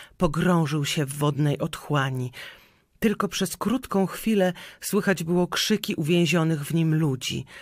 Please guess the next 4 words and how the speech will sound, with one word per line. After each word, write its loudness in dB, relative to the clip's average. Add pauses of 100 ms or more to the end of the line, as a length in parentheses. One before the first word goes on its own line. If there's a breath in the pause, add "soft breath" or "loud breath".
(220 loud breath)
Później 2 (280 loud breath)
ponownie 4
nastała 0
cisza. -4